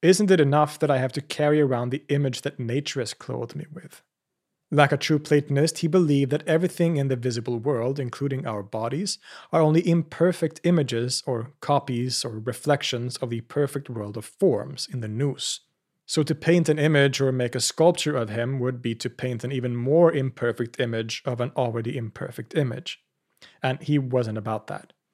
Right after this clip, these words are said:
Porphyry tells us that they cheated, though, and got a famous painter and sculptor to attend Plotinus's lectures and memorize his looks so that he could later recreate it. Thus, we have depictions that are supposedly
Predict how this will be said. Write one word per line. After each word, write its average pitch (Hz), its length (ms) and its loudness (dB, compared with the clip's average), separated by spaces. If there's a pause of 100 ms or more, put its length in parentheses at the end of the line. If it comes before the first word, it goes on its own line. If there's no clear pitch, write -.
(340)
Porphyry 202 260 8
tells 139 300 4
us 139 140 2
that 135 180 0
they 123 140 0
cheated, 123 380 0
though, 110 300 -6
and 123 220 -4
got 120 140 0
a 117 40 0
famous 135 380 -2
painter 135 420 -2
and 117 120 -6
sculptor 170 540 2
to 123 200 -4
attend 180 460 0
Plotinus's 120 560 -6
lectures 156 460 2 (360)
and 143 160 0
memorize 135 560 2
his 113 160 -6
looks 139 380 0 (180)
so - 140 -8
that 117 80 -2
he 113 80 -4
could 120 280 -8
later 117 360 -2
recreate 117 540 -2
it. - 180 -10 (420)
Thus, 123 300 2 (300)
we 139 100 0
have 131 260 -2
depictions 143 680 0
that 131 120 -2
are 117 240 -2
supposedly 139 720 2